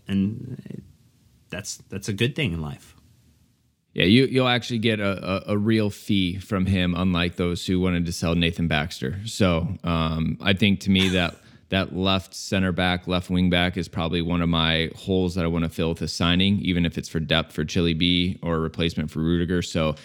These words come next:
Speaker 2: this would kinda go towards that. And Dan, you nailed it. He, his value is much higher today than it was last season. And he, he did a shift. He had a couple really good performances. Um, all right, next up, Thiago Silva.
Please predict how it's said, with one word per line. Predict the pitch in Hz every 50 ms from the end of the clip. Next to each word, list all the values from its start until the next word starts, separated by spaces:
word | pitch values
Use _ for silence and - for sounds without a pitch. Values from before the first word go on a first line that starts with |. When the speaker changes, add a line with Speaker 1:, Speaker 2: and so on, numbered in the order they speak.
| - - - - _
Speaker 2:
this | - 85 101 107 98 - -
would | 92 82 -
kinda | - 87 87 85
go | 76 80 82 85
towards | 80 - - 76 78 78 71
that. | 76 76 76 -
And | - 80 80 78 76 71 - -
Dan, | 82 82 80 80
you | 80 82
nailed | 85 87 90 82 78 80
it. | 78 - - -
He, | 80 82 87 - -
his | 85 92 90 82
value | 78 87 85 85 85 85 82 80
is | 80 76 - 101
much | 95 95 92 - -
higher | 87 82 78 76 78 78 76 76 - _ _ _ _ _
today | - 90 82 85 85 98 82 78 71 - -
than | - 78
it | 78
was | 80 85 80 69 82
last | 80 78 82 - -
season. | 78 80 76 - - - - -
And | - 87 87 85
he, | 87 107 113 107 - -
he | 104 123
did | 127 143 160 170
a |
shift. | - - 185 196 - -
He |
had | 131 139
a | 131
couple | - 135 120 113
really | 101 113 113 123 117
good | 120 117 117
performances. | - 110 - 135 139 143 139 - - - - - - - - - - - - - - - - - - - - - - - - -
Um, | - 110 117 113 113 117 113 -
all | - 135 151
right, | 156 143 - -
next | 120 151 160 147 - - -
up, | 175 170 151 - - - 110
Thiago | - - - 135 139 143 151 165 170 180 175 170 147 -
Silva. | 110 - - - 147 147 156 160 160 165 165 156 143